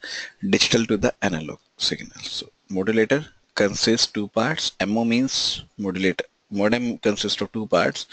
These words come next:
M O means modulator and D E M means demodulator. That means conversion of the signals are, uh, carried out with the modulators, that is from analog to digital, and, uh, demodulator to the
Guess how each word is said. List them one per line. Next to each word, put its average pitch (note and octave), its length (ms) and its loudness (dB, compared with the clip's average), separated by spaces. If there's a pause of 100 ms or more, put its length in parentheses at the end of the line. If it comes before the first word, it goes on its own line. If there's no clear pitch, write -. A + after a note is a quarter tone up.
(420)
M G2+ 180 0
O A2 60 4
means B2 320 0
modulator G#2+ 540 2
and G#2 240 -2
D G#2 280 2
E G#2+ 40 6
M G#2 100 2
means A#2+ 300 -2 (120)
demodulator. E2 680 -4
That E2+ 200 -10
means B2 300 -2 (1300)
conversion A2+ 420 2
of C3 120 2
the C3 140 6
signals A#2 440 0
are, G#2+ 220 6
uh, F#2+ 100 4
carried G#2 320 4
out G#2 240 2 (240)
with F2+ 140 -2
the F2 80 0
modulators, G2+ 800 -2 (160)
that F#2 140 0
is F2+ 140 -6
from F#2+ 200 -4
analog G#2 340 2
to F#2+ 160 -4
digital, G2+ 500 -2 (180)
and, E2 320 -4
uh, C#3 220 -4 (220)
demodulator G#2+ 680 0
to G#2+ 160 -4
the C3 340 0